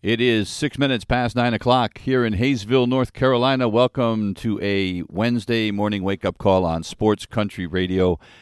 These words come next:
Uh, just before getting ready to come on, Paul Aguirre checked in on Facebook and, uh, uh, talking about, talking about my garden, which was great. My garden's been great down here. We're having a lot of fun with that. But, uh, he made a comment that, uh, the Red Sox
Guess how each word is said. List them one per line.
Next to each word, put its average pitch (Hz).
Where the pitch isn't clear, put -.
Uh, 92
just 110
before 117
getting 107
ready 110
to 98
come 104
on, 107
Paul 110
Aguirre 104
checked -
in 110
on 95
Facebook 107
and, 87
uh, 85
uh, -
talking 139
about, 110
talking 151
about 135
my 104
garden, 104
which 95
was 87
great. 90
My 85
garden's 82
been 82
great 82
down 80
here. 80
We're 78
having 80
a 82
lot 78
of 78
fun 82
with 78
that. 78
But, 85
uh, 85
he 113
made 127
a 117
comment 131
that, 95
uh, 87
the -
Red 110
Sox 107